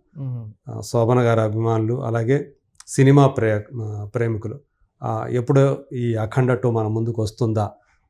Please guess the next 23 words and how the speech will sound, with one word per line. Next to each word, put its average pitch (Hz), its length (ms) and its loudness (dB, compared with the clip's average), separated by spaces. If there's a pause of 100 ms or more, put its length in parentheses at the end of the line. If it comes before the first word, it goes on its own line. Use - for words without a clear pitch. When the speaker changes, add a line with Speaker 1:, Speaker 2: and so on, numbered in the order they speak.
(120)
Speaker 2:
అనే 107 260 -8
ఒక 104 220 -10
క్యూరియాసిటీతో 143 760 4
ఎదురు 120 180 4
చూస్తున్నారు. 117 460 -2
మనకు 107 240 -4
తెలుసు 113 280 -4
already 113 460 0 (520)
డేట్ 139 360 6
కూడా 135 380 4 (100)
చాలా 117 200 2
కాలం 123 300 2
క్రితమే 113 400 -2
అనౌన్స్ 123 320 4
చేశారు. 101 560 -4
Speaker 1:
ఎస్ 117 180 -8
సార్, 120 160 -2
అవును. 110 140 -6
Speaker 2:
సెప్టెంబర్ 113 520 2
ఇరవై 120 280 4
ఐదున 113 600 2 (460)
అఖండ 117 340 2
టూ 107 500 0